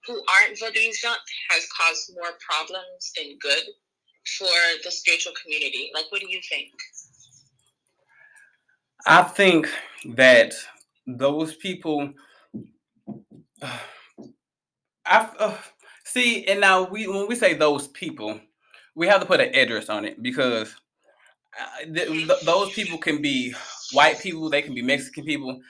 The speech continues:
Speaker 2: they can be Italians.
Speaker 1: For
Speaker 2: And
Speaker 1: sure.
Speaker 2: so
Speaker 1: For sure.
Speaker 2: I
Speaker 1: For
Speaker 2: wanna
Speaker 1: sure.
Speaker 2: say those people that I feel like,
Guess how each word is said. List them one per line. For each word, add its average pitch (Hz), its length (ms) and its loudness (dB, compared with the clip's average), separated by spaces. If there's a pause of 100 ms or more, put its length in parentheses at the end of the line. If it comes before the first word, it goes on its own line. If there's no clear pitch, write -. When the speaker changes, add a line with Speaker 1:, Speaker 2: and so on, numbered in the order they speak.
(160)
Speaker 2:
they 143 160 -2
can 151 200 -6
be 123 440 -4
Italians. 135 720 2 (160)
Speaker 1:
For 233 80 -4
Speaker 2:
And 214 140 -2
Speaker 1:
sure. 226 80 -8 (500)
Speaker 2:
so 139 220 -2
Speaker 1:
For 123 140 -2
sure. 170 120 -8 (360)
Speaker 2:
I 151 100 4
Speaker 1:
For 165 80 0
Speaker 2:
wanna 160 160 0
Speaker 1:
sure. 165 140 -6 (260)
Speaker 2:
say 127 380 -2 (680)
those 180 360 0
people 185 400 -8
that 127 320 0 (120)
I 170 340 4
feel 131 180 -4
like, 113 280 0